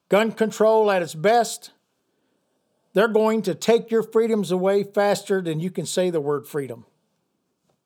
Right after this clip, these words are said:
And it's not going to be fun to live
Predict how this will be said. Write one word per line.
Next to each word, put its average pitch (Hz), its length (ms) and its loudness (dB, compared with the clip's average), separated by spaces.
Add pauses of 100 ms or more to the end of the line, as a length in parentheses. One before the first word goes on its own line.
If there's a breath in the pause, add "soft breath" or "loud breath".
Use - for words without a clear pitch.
(320)
And 165 120 -4
it's 165 200 -6
not 175 300 -2
going 170 340 -2
to 160 80 -6
be 156 220 -8
fun 131 480 -4 (840)
to 165 100 -2
live 151 580 -2